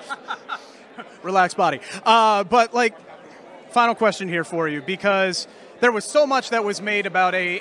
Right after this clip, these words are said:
Speaker 2: a particular tweet that you sent out, right? And it, it is what it is, you know, th-, things have happened, stirring the pot, this, that, and the other thing, right? Do you think if you don't send out that tweet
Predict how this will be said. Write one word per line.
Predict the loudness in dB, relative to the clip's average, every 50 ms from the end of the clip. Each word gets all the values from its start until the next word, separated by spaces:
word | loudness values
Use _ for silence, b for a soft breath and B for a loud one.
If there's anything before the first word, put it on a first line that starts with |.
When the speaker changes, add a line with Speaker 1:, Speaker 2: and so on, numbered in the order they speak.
| -6
Speaker 2:
a | -6
particular | -8 -8 -6 -6 -6 -6 -6 -6 -8 -8
tweet | -10 -10 -8 -6 -6 -6 -6 -8 -10 -12 -14 -16 B B B B B B B -2
that | -2 -2 -2
you | -4 -6 -8
sent | -8 -6 -6 -6 -4 -4
out, | -4 -2 -2 -2 -4 -6 -8 -12 -16 -8
right? | -4 -2 0 0 -2 -2 -2
And | -2 -2
it, | -2 -2
it | -4 -4 -2
is | -2 -4 -2
what | 0 0 2 2
it | 2 0
is, | -2 -4 -4 -6 -8 -8
you | -6
know, | -6 -4 -6 -6 -8 -12 -10 -8
th-, | -6 -6 -4
things | -2 -2 -2 -2 -6
have | -10 -8 -2
happened, | 0 0 0 0 -2 -6 -8
stirring | -8 -6 -6 -6 -6
the | -6
pot, | -4 0 0 0 0
this, | -2 -8 -10 -8
that, | -8 -8
and | -6 -6
the | -8
other | -8 -8 -8
thing, | -10 -10 -8 -6
right? | -4 -2 -2 -2 -2 -4 B B B B B B B B B B B B -20 -20 -16 -8
Do | -4 -2
you | 0 0 0 0
think | -2 -2 -2 0 0 -2 -4 -8 -12 -16 -18 -20 -20 -14 -12
if | -12 -8 -6
you | -6 -6
don't | -2 -2 0 0 0 -2
send | -2 -6 -8 -6 -4 -4
out | -4 -4 -4 -6
that | -6 -6 -8 -8
tweet | -10 -8 -8 -6 -6 -8